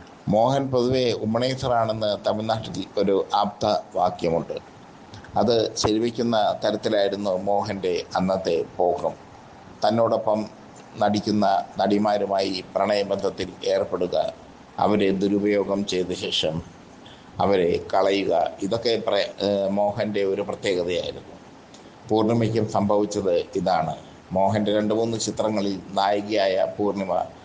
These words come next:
മോഹനെ അങ്ങ് അഗാധമായി അങ്ങ് പ്രണയിച്ചു. പക്ഷേ മോഹൻ ഒരു പൂവിൽ നിന്ന് മറ്റൊരു പൂവിലേക്ക് വണ്ട് തേ-, തേൻ തേടി പോകുന്ന വണ്ട് പോലെയായി. പിന്നീട് പൂർണിമ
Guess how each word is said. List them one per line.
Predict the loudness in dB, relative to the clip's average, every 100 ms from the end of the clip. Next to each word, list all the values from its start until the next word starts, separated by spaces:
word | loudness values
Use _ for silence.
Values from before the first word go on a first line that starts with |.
| -20 -20 -4
മോഹനെ | 0 2 2 0
അങ്ങ് | 0 0
അഗാധമായി | 0 2 0 0 0 0 0
അങ്ങ് | -2 -4 -4
പ്രണയിച്ചു. | -2 0 2 0 -4 -8 -8 -12 -20 -20 -20 -10
പക്ഷേ | -2 0 2 2 2 2
മോഹൻ | 2 4 2 -2 -6 -16 -8 0
ഒരു | 2
പൂവിൽ | 2 2 2 2
നിന്ന് | 0 -2 -2 -2 -4 -12 -4
മറ്റൊരു | -2 0 2 0 0
പൂവിലേക്ക് | 0 0 0 -2 -2 -2 -2 -2 -12 -2
വണ്ട് | 0 2 2
തേ-, | 0 -2 -10 -20 -2
തേൻ | 2 2 2
തേടി | 2 2
പോകുന്ന | 0 0 0 0 0 0
വണ്ട് | 0 0 -2
പോലെയായി. | -2 0 -2 -2 -4 -10 -18 -20 -20 -20 -20 -6
പിന്നീട് | 0 2 2 2 0
പൂർണിമ | 0 0 0 -2